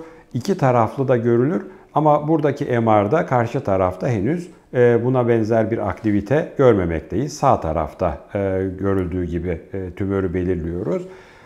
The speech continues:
E, aşağı yukarı, e, on sekiz milim, e, büyüklüğünde küçük bir, e, tümör. Bunun tabii operatif işlemle, cerrahi işlemle çıkartılmasını gerçekleştirdik.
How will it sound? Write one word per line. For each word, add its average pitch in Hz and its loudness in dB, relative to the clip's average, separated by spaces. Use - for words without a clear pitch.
E, 151 2
aşağı 151 2
yukarı, 147 0
e, 127 2
on 151 2
sekiz 104 -2
milim, 95 -2
e, 98 -2
büyüklüğünde 90 -2
küçük - -8
bir, 90 -2
e, 98 -2
tümör. 92 -2
Bunun 190 2
tabii 170 -2
operatif 143 0
işlemle, 90 -2
cerrahi 117 0
işlemle 104 -4
çıkartılmasını 98 -2
gerçekleştirdik. 90 -4